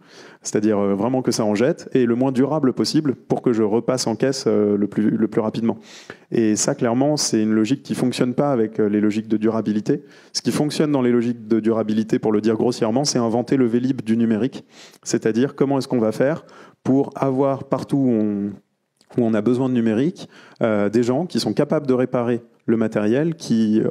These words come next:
disposent du matériel suffisant pour le faire et qui ont un intérêt économique à faire durer le matériel. Autrement dit, passer d'une logique d'économie, euh, d'acquisition à une logique d'économie d'usage où je vais payer probablement un fournisseur pour une durée de service.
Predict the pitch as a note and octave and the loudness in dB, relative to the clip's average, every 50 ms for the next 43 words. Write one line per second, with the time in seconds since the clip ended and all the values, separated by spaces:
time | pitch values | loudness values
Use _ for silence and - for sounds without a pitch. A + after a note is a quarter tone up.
0 | - - - A#2 B2 C#3+ D3 - - D3+ D3+ D3 B2+ G#2 G2+ - - - A#2 A#2+ | -4 -6 -6 -4 -2 -2 -2 0 0 2 2 2 0 -2 -6 -12 -4 -2 0 0
1 | B2+ B2+ A#2+ B2+ B2 A#2+ A#2 - - A2+ - A#2+ A#2 A2+ A2+ - - C3 B2 A#2 | 0 0 0 0 0 0 0 -2 -4 0 0 2 0 0 0 0 0 0 0 -2
2 | - - B2+ C3+ E3+ F#3 - - - - - - - - - C3 A#2+ - - B2+ | 0 0 0 0 0 -4 -8 -16 -20 -20 -20 -20 -20 -4 -4 -4 -4 0 -2 0
3 | B2 B2 A#2+ A#2 B2 C#3+ E3 D#3+ - D3+ C3 C3+ C3+ B2+ - - B2 - C3 B2+ | 0 2 0 0 0 0 0 0 0 -2 0 0 0 0 0 -2 0 0 0 0
4 | A#2+ A#2 B2 C#3+ E3 - - - - _ _ _ - C3 - - E3+ D#3+ D3 C3+ | 2 2 2 0 -2 -2 -10 -16 -18 _ _ _ -6 -6 -2 0 0 0 2 2
5 | B2 B2+ C3 C#3 C3+ B2+ A#2 - B2 A#2 G#2 G#2 F#2+ G2 - B2+ A#2+ - - A#2+ | 2 2 2 2 2 0 0 0 0 0 0 -2 -2 -2 -2 -2 -2 0 0 0
6 | A#2+ A2+ A#2 A#2+ D3 D#3+ - A#2+ - - B2 A2+ A2 A#2 A2+ A2 A2+ G#2+ A#2 B2 | 0 0 2 2 0 0 0 -2 0 0 -2 -2 0 0 2 2 2 2 0 -2
7 | A#2 A2+ G#2+ A2+ - A2+ A2 A2 A2+ A2+ A2 A2 G#2+ - - _ _ _ _ G#2 | -2 0 -2 0 0 2 0 2 2 2 2 0 0 -2 -8 _ _ _ _ -2
8 | G2+ G2+ G#2+ A#2 A2+ - C3 A2+ A2+ A2+ - D3+ D#3 G3+ - - - - - _ | 0 0 0 -2 0 0 0 0 0 0 0 -2 -2 -2 -8 -16 -20 -20 -6 _
9 | A#2 A2 A2 A2+ A2+ B2 C3 A#2+ A#2 A2+ - A2+ A2+ A2 A2 G#2+ G#2 B2 B2 A#2+ | 0 2 2 2 2 2 0 0 0 0 0 0 0 0 0 2 2 2 2 2
10 | B2 C3+ E3 E3+ C#3 - - A#2+ G#2+ G#2+ G2+ G#2+ G#2+ - C3 C3 D3 C#3+ - - | 2 0 0 -2 -4 -6 -4 0 0 2 2 2 2 2 2 2 0 -2 0 -2
11 | B2 A#2+ A2+ A#2 A#2 A#2+ B2 A#2+ - - A2+ A#2 A#2 A2 - - B2 D3 E3 - | 0 0 0 0 0 0 0 -2 0 -2 0 0 0 0 0 0 0 0 -2 -6
12 | - - - _ _ _ - A#2 G2+ A2+ A#2+ A2+ A2+ B2+ C3+ C#3 C#3+ C#3+ - C3+ | -12 -20 -20 _ _ _ -2 0 0 0 -2 0 0 2 2 2 0 0 0 -2
13 | A#2+ A#2 B2+ - - - - - _ | 0 0 0 0 -2 -4 -6 -10 _